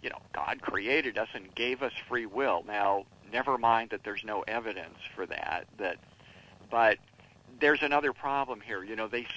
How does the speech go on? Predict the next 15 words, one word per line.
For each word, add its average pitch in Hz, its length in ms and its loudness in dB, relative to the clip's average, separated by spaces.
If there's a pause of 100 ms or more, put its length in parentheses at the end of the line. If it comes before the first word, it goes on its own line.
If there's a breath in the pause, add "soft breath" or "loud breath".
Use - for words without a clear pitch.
say 165 500 -4
God 135 460 4 (120)
knows 127 400 -4
everything. 98 520 -6
God 113 400 0
is 110 260 -12
omniscient. 104 840 -4 (880 loud breath)
And 101 80 -16
that's 110 200 -4 (160)
the 98 220 -4
other 117 260 -2
part 107 400 2
of 95 120 -6
being 104 300 -8
omnipotent. 98 880 -4